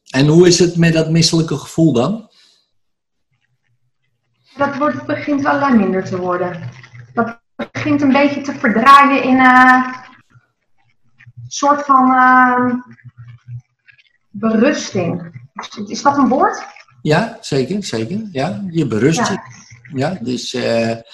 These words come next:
Speaker 1: ja, want, eh, kijk, als je er zo aan terugdenkt, weet je wel, en je zit in je auto en, en, en je gaat het scenario na en je rijdt gewoon weer, eh, hè, naar je oude huis in Hongkong en je denkt,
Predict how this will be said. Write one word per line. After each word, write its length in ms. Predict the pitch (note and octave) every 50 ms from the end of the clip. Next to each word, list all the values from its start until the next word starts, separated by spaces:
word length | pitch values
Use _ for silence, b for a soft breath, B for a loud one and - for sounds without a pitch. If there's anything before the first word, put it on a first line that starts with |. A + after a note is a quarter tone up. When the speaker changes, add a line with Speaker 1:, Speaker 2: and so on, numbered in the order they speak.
| B B B B B B B B B B B B _
Speaker 1:
ja, 280 | - G3 A#3 A3 E3+
want, 320 | C3 C#3 D3 D3 C#3+ D3 -
eh, 240 | D3+ D3 D3 D3 D3
kijk, 320 | - G3 D#3+ - - -
als 260 | - D#3 D#3+ D3 -
je 180 | - D#3+ D3 D#3
er 80 | D3
zo 180 | - E3 D#3+ D#3
aan 120 | D3+ C#3+
terugdenkt, 600 | C#3 D#3 F#3+ F#3+ - - D3 C3+ C#3 D#3+ E3+ E3
weet 200 | - C#3 B2+ A#2
je 60 | - B2
wel, 180 | B2 B2+ C#3 D3
en 80 | D3 C#3+
je 60 | C#3+
zit 180 | C#3 - D#3+ D3
in 180 | D3+ D#3 D3+
je 80 | D3 C#3
auto 560 | C#3 D3+ F3+ F#3 F#3 F3 D3+ B2+ B2+ C3+ C3+
en, 320 | - D#3 C#3+ C#3+ C#3 C#3 -
en, 300 | C3+ C#3 C3+ C3+ C#3 -
en 180 | - C#3 C#3+ C#3
je 100 | C#3 C#3
gaat 200 | - - C#3 C#3
het 120 | C#3+ C#3
scenario 580 | - - D3 C#3+ C#3 C#3 C#3+ D3 D3 C#3+ C#3+ C#3
na 380 | C#3 C#3 C3+ C3+ C#3 C#3 C#3 -
en 100 | C#3+ C#3
je 120 | C#3 C#3
rijdt 320 | C3 C#3 C3+ C#3 C3+ C3+
gewoon 580 | - - C#3+ C#3 C#3 C#3 C#3+ D3 D3 C#3+ C#3 C3+
weer, 340 | C3+ C#3 C#3 C#3 C3+ C3+ C3+
eh, 420 | C3 B2+ C3 C3 C3 B2+ B2+ B2 B2+ B2+
hè, 160 | C#3 D3 D3
naar 200 | C#3+ C#3 C3+ C3+
je 240 | C3+ C3 C3 - -
oude 240 | - B2+ C3 C3 A#2+
huis 320 | A#2+ B2+ B2+ B2+ B2 -
in 60 | C3+ B2+
Hongkong 460 | B2+ C3+ C3+ C3 - C#3 C3 C3+ C3+
en 120 | - B2 B2
je 100 | B2+ B2+
denkt, 240 | B2 B2 B2 -